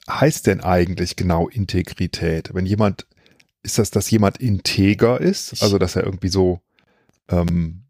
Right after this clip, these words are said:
Speaker 1: äh, loyal ist?
Speaker 2: Mhm.
Speaker 1: Ist das, äh,
Speaker 2: Verlässlich.
Speaker 1: Integrität?
Speaker 2: Und ja, würde ich schon.
Speaker 1: Verlässlich, genau. Aber auch, genau, zuverlässig.
Speaker 2: Mhm.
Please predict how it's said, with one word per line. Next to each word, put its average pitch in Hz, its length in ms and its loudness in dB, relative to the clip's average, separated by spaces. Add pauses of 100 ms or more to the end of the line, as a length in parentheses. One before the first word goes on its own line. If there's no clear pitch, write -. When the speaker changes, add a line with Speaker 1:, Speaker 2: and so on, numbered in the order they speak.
(180)
Speaker 1:
äh, 82 640 -6 (580)
loyal 90 680 4
ist? 190 360 -2
Speaker 2:
Mhm. 170 60 -2
Speaker 1:
Ist - 140 -6
das, - 240 -2
äh, - 40 -18 (320)
Speaker 2:
Verlässlich. 139 480 0
Speaker 1:
Integrität? 135 580 0 (220)
Speaker 2:
Und 98 340 -18
ja, 101 160 -10 (120)
würde 220 100 -10
ich 214 60 -12
schon. 123 140 -6
Speaker 1:
Verlässlich, 135 720 0
genau. 98 460 0
Aber 107 200 2
auch, 113 280 -2
genau, 104 280 -4
zuverlässig. 120 920 0
Speaker 2:
Mhm. 214 160 0